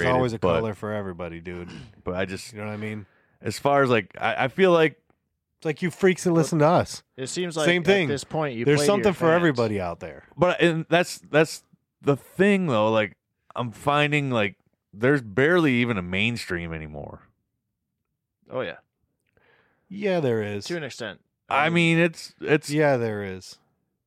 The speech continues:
Speaker 2: It's not, I don't know
Speaker 1: <sighs>
Speaker 2: how
Speaker 1: You're
Speaker 2: genuine
Speaker 1: talking,
Speaker 2: it is.
Speaker 1: you're talking, like, Billie
Speaker 3: I think it's
Speaker 1: Eilish
Speaker 3: very
Speaker 1: and, like,
Speaker 2: But here's
Speaker 1: the,
Speaker 2: the thing.
Speaker 1: the
Speaker 2: That's the way it's always
Speaker 3: But it's gotta
Speaker 2: been.
Speaker 3: be different,
Speaker 2: That's
Speaker 3: but
Speaker 2: the
Speaker 3: it's gotta
Speaker 2: stuff
Speaker 3: be the
Speaker 2: that's
Speaker 3: same.
Speaker 2: Here's
Speaker 3: Which
Speaker 2: the
Speaker 3: sounds
Speaker 2: deal.
Speaker 3: weird.
Speaker 2: You have to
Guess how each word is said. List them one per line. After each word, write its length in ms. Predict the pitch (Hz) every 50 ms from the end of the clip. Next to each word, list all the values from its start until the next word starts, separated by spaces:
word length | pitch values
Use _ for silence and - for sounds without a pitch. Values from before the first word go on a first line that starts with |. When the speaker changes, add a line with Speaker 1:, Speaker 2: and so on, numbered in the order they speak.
| _ _ _ _ _ _ _ _ _ _ _
Speaker 2:
It's 220 | - 156 147 - 151
not, 280 | 151 151 156 160 - _ - - -
I 100 | - 156
don't 200 | 156 165 151 135
know 220 | 139 139 143 143 139
Speaker 1:
<sighs> 20 |
Speaker 2:
how 380 | 113 139 143 139 139 139 - - _ - - - - - -
Speaker 1:
You're 140 | 139 156 160
Speaker 2:
genuine 560 | - 131 - 180 185 190 156 156 156 160 160
Speaker 1:
talking, 60 | 165
Speaker 2:
it 60 | 160 165 170 175
is. 260 | 185 185 - - - - _ _
Speaker 1:
you're 180 | - 127 147 151
talking, 520 | - 156 156 156 151 - 151 147 143 135
like, 260 | 127 120 110 95 87
Billie 280 | 85 113 120 127 123 113
Speaker 3:
I 200 | 101 101 107 110
think 20 |
it's 60 | 117 113
Speaker 1:
Eilish 300 | 110 110 107 104 104 98
Speaker 3:
very 80 | 98 95
Speaker 1:
and, 200 | 92 92 90 92
like, 100 | 90 90
Speaker 2:
But 100 | 180 180
here's 200 | 214 233 214 185
Speaker 1:
the, 60 | 175
Speaker 2:
the 320 | 98 104 101 98 98 95 -
thing. 140 | - 202 196
Speaker 1:
the 220 | 104 104 98 90 _ _ _ _ _ _ _ 131 123 104 -
Speaker 2:
That's 440 | 143 143 151 151 - - - - - _ _ _ _ _ _ _ _ _ _ -
the 300 | 143 131 120 - 127 117
way 300 | 110 117 123 131 139 135
it's 160 | 127 - -
always 220 | 135 139 143 135 120
Speaker 3:
But 40 | 120
it's 80 | 110
gotta 180 | 135 151 160 156
Speaker 2:
been. 80 | 135 131
Speaker 3:
be 80 | 123 - _
different, 480 | - 117 120 - - 139 139 139 107 92
Speaker 2:
That's 160 | 127 127 139
Speaker 3:
but 60 | 117 104
Speaker 2:
the 120 | 107 160
Speaker 3:
it's 100 | 151 -
gotta 100 | 117 110 156
Speaker 2:
stuff 80 | 151 107
Speaker 3:
be 80 | 107
the 60 | 131 151
Speaker 2:
that's 120 | 135 -
Speaker 3:
same. 420 | - - 98 92 92 87 82 82 - _ _ _ _ _ _
Speaker 2:
Here's 200 | - 135 160 160
Speaker 3:
Which 60 | 135
Speaker 2:
the 40 | 147 147 139
Speaker 3:
sounds 180 | 139 131 113 104
Speaker 2:
deal. 80 | 107 110
Speaker 3:
weird. 240 | 107 104 101 95 - _ _ _ -
Speaker 2:
You 160 | 151 160 151
have 280 | 160 170 170 170 -
to 80 | - 185